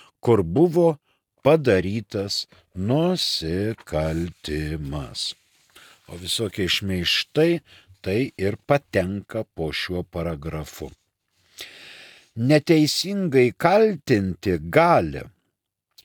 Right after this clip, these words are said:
tiek penitentas, tiek fiktyvus penitentas. Tai gali daryti pats asmeniškai, gali daryti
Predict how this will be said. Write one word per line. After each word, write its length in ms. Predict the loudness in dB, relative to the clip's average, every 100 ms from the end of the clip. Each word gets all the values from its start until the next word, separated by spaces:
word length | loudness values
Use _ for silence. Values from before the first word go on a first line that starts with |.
| _
tiek 300 | 0 2 2 2
penitentas, 1040 | 0 2 2 4 4 4 0 -6 -8 -10 -12 _ _ _ _ _ _ _ 0
tiek 380 | 2 2 0 _
fiktyvus 880 | -14 -4 -4 -4 -4 0 2 0 -2
penitentas. 1040 | -2 -2 -2 -4 -4 -4 -8 -14 -14 -16 _ _ _ _ _ _ _ _ _ _ -20 -20 -12 2
Tai 180 | 4 6
gali 400 | 6 4 4 2
daryti 640 | 2 2 0 -2 -2 -2 -6 _ 0
pats 300 | 2 0 0
asmeniškai, 1040 | 0 0 -2 -4 -2 -2 -2 -2 -2 -2 _ _ _ _ _ _ _ 2
gali 320 | 2 4 0
daryti 600 | 0 0 0 -2 -4